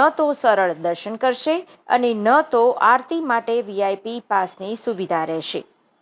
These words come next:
એટલે કે રામનવમી પર સામાન્ય અને ખાસ શ્રદ્ધાળુઓને દર્શન માટે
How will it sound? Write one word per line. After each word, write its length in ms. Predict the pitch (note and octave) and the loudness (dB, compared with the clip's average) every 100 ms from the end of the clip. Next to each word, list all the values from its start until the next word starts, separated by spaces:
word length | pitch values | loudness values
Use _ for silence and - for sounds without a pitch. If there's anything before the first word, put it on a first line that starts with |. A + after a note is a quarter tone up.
| - | -8
એટલે 220 | F3+ F#3+ | -4 -4
કે 200 | F#3+ G#3 A3 A3 - - | 0 0 0 -4 -20 -12
રામનવમી 760 | F3+ G#3+ B3+ D4 A#3+ G#3+ G#3 | 0 4 4 2 -4 -4 -6
પર 260 | G#3 G#3 G3 F#3+ - | -4 -2 -2 -6 -4
સામાન્ય 580 | A3 G#3 B3 C#4 D4 D#4 - | 0 2 0 0 -2 -2 -8
અને 200 | F#3+ F#3+ | -8 -8
ખાસ 540 | - G#3 G3+ C4+ - | -8 2 4 4 0
શ્રદ્ધાળુઓને 960 | C#4 A3+ G#3 G3 F#3+ F#3 F3+ F3+ F#3 F#3+ | -8 -6 -4 0 0 0 -4 -6 -6 -8
દર્શન 560 | D#3+ G3 A3 - A#4+ | -4 -2 -2 0 0
માટે 340 | C4+ E3 - | 0 -2 0